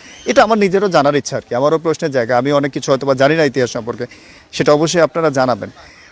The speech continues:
তবে আমার কাছে যেটা মনে হয় যে ওই সময় বাংলাদেশ রাষ্ট্রটাই তো জন্ম হতো না যদি তারা, আহ, যতটুকু হেল্প করার দরকার হেল্প না করতো। এই প্রশ্নটা কিন্তু থেকে যায়।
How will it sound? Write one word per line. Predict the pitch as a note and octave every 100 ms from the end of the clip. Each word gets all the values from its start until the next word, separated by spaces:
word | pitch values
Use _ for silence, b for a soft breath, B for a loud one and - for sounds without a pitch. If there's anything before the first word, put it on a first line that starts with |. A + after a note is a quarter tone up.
| -
তবে | E3+
আমার | F#3 G3
কাছে | G3+ G#3+
যেটা | G#3 A3
মনে | F#3+ G3
হয় | G3 G#3+
যে | G3+ -
ওই | F#3
সময় | G3+ G#3 G3
বাংলাদেশ | C#3+ D3+ E3+ F3+ D3+
রাষ্ট্রটাই | C#3+ - G#3 B3+
তো | B3 A3
জন্ম | F#3 D#3+
হতো | D3+ D3
না | C3+
যদি | C3+ C3
তারা, | B2+ C3
আহ, | D3 - - - C3+
যতটুকু | C3 D3 D3 E3 E3+ F3+ D#3+
হেল্প | - C3+ C#3+
করার | D3 C#3+
দরকার | C3+ C3+ D#3
হেল্প | C#3+ A#2 - - C3+
না | C3
করতো। | - A#2 - G2+ B B _ _ _ _ _
এই | D3
প্রশ্নটা | F#3+ F3 G#3 G#3
কিন্তু | G3+ F#3+
থেকে | E3+ D3+
যায়। | A2+